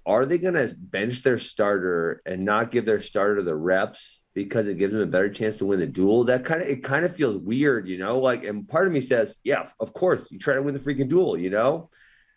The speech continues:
And then part of me says, like, "Well, if it's in the balance, you kinda wanna let the guy who's gonna wrestle at Big Tens get the feel for the guy and try to wrestle them and, and try to get better." So you leave the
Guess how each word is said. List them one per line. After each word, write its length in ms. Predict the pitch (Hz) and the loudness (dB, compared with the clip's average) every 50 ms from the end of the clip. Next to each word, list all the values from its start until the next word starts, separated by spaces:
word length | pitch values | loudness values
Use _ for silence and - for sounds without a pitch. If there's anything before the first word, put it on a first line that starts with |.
| _ _ | _ _
And 80 | 117 127 | -2 -2
then 120 | 123 123 | -2 -2
part 240 | 127 - 139 151 156 | 0 0 0 2 2
of 60 | 147 | 0
me 100 | 143 135 | -2 -2
says, 380 | 123 - - 127 123 120 107 113 | -2 0 0 2 2 0 -2 -2
like, 320 | 107 107 104 107 101 101 - | 0 0 0 0 -2 -4 -4
"Well, 160 | 113 113 117 | -4 -2 -2
if 60 | 117 | -2
it's 140 | 127 127 123 | -4 -2 0
in 80 | 147 127 | 2 2
the 80 | 113 | 2
balance, 840 | - - - 107 117 127 123 113 107 98 95 87 87 85 - - - _ _ _ _ _ _ _ _ - | 2 2 2 2 2 2 2 0 0 0 0 -2 -4 -8 -14 -20 -20 _ _ _ _ _ _ _ _ -14
you 100 | 92 90 | -14 -10
kinda 300 | - - 143 139 151 147 | -2 0 0 2 2 2
wanna 320 | 120 113 117 110 110 107 | 2 2 2 2 2 0
let 340 | 98 90 90 101 110 110 - | -2 0 2 2 2 2 2
the 80 | - 95 | -2 -6
guy 300 | 82 80 95 90 95 107 | -4 -2 -2 0 2 2
who's 160 | 107 104 101 | 0 0 -2
gonna 160 | 92 101 92 | -2 0 0
wrestle 420 | 82 80 82 87 110 110 - 110 98 | 2 2 4 2 2 2 0 -2 -2
at 140 | 87 85 - | -2 0 0
Big 220 | 101 87 - - | -2 -2 -2 -4
Tens 320 | - 110 104 113 104 90 | -4 -2 -2 -2 -2 -2
get 180 | - 107 - - | -4 -4 -4 -4
the 80 | - 85 | -6 -8
feel 340 | - - 113 127 127 127 | -4 0 2 2 2 2
for 200 | 123 123 110 101 | 0 -2 -4 -2
the 100 | 85 85 | -2 -2
guy 320 | 78 - 92 82 78 80 90 | -4 -2 -2 0 0 0 0
and 180 | 90 87 80 | 0 -2 -2
try 120 | 78 107 95 | -2 -2 -2
to 100 | 82 78 | 0 2
wrestle 380 | 76 82 101 127 123 - 98 | 2 2 2 2 0 -2 -6
them 340 | 82 85 80 78 80 82 85 | -4 -4 -2 -2 -2 -2 -4
and, 140 | 80 73 - | -4 -4 -6
and 120 | - - | -8 -6
try 120 | - - 113 | -2 0 0
to 60 | 104 | 0
get 160 | 85 80 - - | 0 -2 -2 0
better." 520 | 104 117 123 107 95 87 82 80 78 - _ _ _ _ _ _ _ _ | 2 2 2 2 0 0 -2 -2 -4 -6 _ _ _ _ _ _ _ _
So 140 | - - | -4 -2
you 200 | 113 110 107 104 | -2 0 0 0
leave 340 | 101 123 127 127 123 - - | 2 4 4 4 4 2 0
the 320 | 104 98 92 90 - - | 0 2 2 0 0 -4